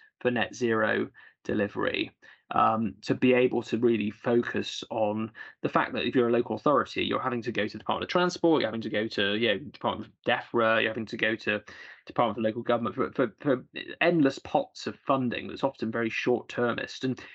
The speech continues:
and so reforming this, this view by which, you know, we would actually have a, a plan, a roadmap set out. And actually,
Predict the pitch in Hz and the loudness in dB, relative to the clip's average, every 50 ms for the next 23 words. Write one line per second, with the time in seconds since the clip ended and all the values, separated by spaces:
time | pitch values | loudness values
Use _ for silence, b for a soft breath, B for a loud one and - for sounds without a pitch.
0 | B B B - 131 - - 156 139 135 139 139 139 - _ - 175 170 170 165 | B B B -4 0 4 4 4 6 6 4 4 2 0 _ 2 4 4 4 4
1 | 147 139 131 127 127 123 117 - - 135 131 127 - - - 139 131 - - - | 4 2 2 0 -2 -4 -6 -6 -2 -2 -2 -2 -4 -4 -4 -4 -4 -4 -8 -16
2 | 127 120 127 117 117 123 143 160 151 135 123 117 101 - 120 120 120 117 - - | -20 -18 -18 -14 -4 0 2 4 4 4 4 4 2 2 2 2 0 -4 -6 -10
3 | - - 127 117 110 107 110 - - - _ _ _ _ _ _ _ 135 139 131 | -6 -2 0 0 0 0 -2 -6 -10 -14 _ _ _ _ _ _ _ 4 4 4
4 | 123 117 139 135 123 127 - - - - 131 127 131 123 120 117 123 127 123 - | 4 2 2 4 4 2 2 0 -2 -2 0 0 0 0 0 0 0 -2 -4 -4
5 | _ - - - _ _ - - 139 127 120 117 113 113 104 113 131 143 131 127 | _ -10 -12 -12 _ _ -2 0 2 4 4 2 2 0 -2 -2 2 4 4 4
6 | 131 123 - 120 120 107 - - - - - - - - - - - - - - | 4 2 2 0 -2 -2 -4 -8 -10 -12 -12 -10 -10 -10 -8 -6 -6 -8 -10 -12
7 | B B B B B B B B B - 131 143 143 104 - - - 131 123 123 | B B B B B B B B B 0 2 2 2 2 0 0 2 2 2 2
8 | 123 120 | 2 0